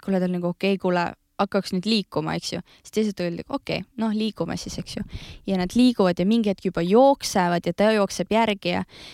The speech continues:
istusid autosse ja sõitsid ja siis seesama, äh, see Volkswagen Beetle sõitis järgi neile ja mingi hetk siis mit-, mingite aastate pärast, kui siis uudistesse jõudis juba, et selline mees on ja nii, siis, äh, oligi,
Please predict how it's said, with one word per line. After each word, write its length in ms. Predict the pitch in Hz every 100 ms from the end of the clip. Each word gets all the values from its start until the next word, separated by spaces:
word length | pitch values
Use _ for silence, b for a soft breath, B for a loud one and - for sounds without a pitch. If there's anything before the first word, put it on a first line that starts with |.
| B
istusid 400 | 240 - 196 196
autosse 440 | 233 247 196 - 185
ja 60 |
sõitsid 600 | 175 262 262 - - 175 -
ja 80 | 196
siis 180 | - 190
seesama, 720 | 196 - 247 233 185 170 214 - -
äh, 160 | 165
see 280 | 170 190 180 -
Volkswagen 500 | 190 190 - 180 185
Beetle 300 | 190 196 175 170
sõitis 340 | 180 - 170
järgi 300 | 269 285 190
neile 400 | 175 170 170 180 b b b b b b b
ja 480 | 185 180 170 165 165 - - _ _ B B _ -
mingi 360 | 247 262 202 196
hetk 460 | 196 - - - B B -
siis 240 | - 185
mit-, 160 | 190 190 -
mingite 400 | 196 180 175 170
aastate 340 | 202 202 - 185
pärast, 380 | 180 175 175 -
kui 100 | 185
siis 160 | 170
uudistesse 640 | 226 269 196 - 180 - 175
jõudis 320 | 175 175 170
juba, 240 | 175 170 170
et 100 | - -
selline 580 | - 180 175 170 - -
mees 360 | 185 175 170 -
on 180 | 170 175
ja 60 |
nii, 240 | 175 165 180 b b b b
siis, 360 | - 180 - -
äh, 240 | 165 - -
oligi, 560 | 185 175 170 170 92